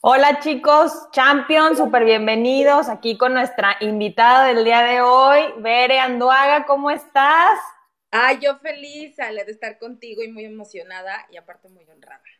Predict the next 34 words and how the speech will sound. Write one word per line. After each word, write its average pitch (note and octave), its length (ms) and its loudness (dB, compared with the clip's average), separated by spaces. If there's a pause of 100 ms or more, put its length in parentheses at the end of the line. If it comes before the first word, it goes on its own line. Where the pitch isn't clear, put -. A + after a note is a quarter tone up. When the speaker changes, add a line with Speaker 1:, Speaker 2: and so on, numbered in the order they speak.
(280)
Speaker 1:
Ay, D3+ 380 -10
muchas F3 360 -10
gracias, G3+ 440 -2
muy A3+ 200 -2
bienvenida, A3+ 480 -2
nada A3+ 200 -4
más A3+ 140 -8
déjame A3 320 -6
ver F#3 160 0
aquí F3+ 380 -4
que F3+ 180 -6
ya F3 140 -2
estamos E3 320 -10
en D#3+ 140 -10
vivo. B3+ 440 2 (600)
Y G#3 120 -2
bueno, A3+ 520 2
así G3+ 380 -6
que D4 300 2
en A3 120 -2
lo A3 120 -4
que A#3 100 -4
se A3+ 140 -2
van B3+ 180 0
conectando, C#4+ 960 0
vamos A#3+ 420 -2
aquí A3+ 600 -6
a, F#3 300 0
déjenme G#3+ 360 -4
les G#3 160 -4
presento, A#3 800 0
Bere A3+ 300 2
Anduaga A3 600 2
es A3 440 0